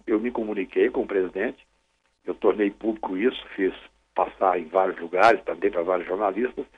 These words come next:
é, um WhatsApp dele dizendo não, que absolutamente confiava no meu trabalho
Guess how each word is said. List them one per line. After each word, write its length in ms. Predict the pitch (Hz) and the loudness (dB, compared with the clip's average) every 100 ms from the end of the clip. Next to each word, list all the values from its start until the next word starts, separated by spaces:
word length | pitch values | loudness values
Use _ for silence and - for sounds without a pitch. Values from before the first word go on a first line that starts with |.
| _ _ - _ _ | _ _ -20 _ _
é, 240 | 98 107 107 | 2 4 6
um 360 | 113 123 131 | 2 -2 6
WhatsApp 580 | 139 151 110 127 131 - | 8 8 8 8 8 4
dele 260 | 117 123 135 | 6 8 6
dizendo 480 | 170 143 117 135 113 - | 0 2 2 4 0 2
não, 180 | 127 135 | 0 2
que 100 | 107 | -4
absolutamente 800 | - 104 113 110 95 107 123 - | -4 -4 0 0 2 0 -2 -6
confiava 500 | 107 101 110 101 95 | -10 -6 0 2 2
no 80 | |
meu 140 | 98 101 | 0 0
trabalho 680 | - 87 92 107 120 95 | 2 2 4 6 6 2